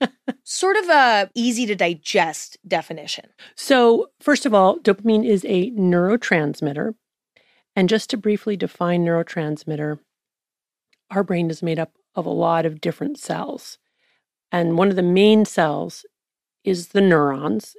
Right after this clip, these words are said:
Speaker 2: And these are these long, spindly cells that conduct electrical circuits. So essentially, our brain is sort of made up like a bundle of wires.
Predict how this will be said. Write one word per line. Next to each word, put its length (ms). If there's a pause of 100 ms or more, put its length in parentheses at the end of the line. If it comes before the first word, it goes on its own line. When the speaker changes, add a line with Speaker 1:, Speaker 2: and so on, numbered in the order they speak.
Speaker 2:
And 160
these 160
are 60
these 280
long, 720
spindly 500
cells 520 (360)
that 140
conduct 520
electrical 520
circuits. 760 (260)
So 180
essentially, 480 (220)
our 180
brain 220
is 100
sort 160
of 80
made 160
up 140
like 160
a 60
bundle 600
of 120
wires. 680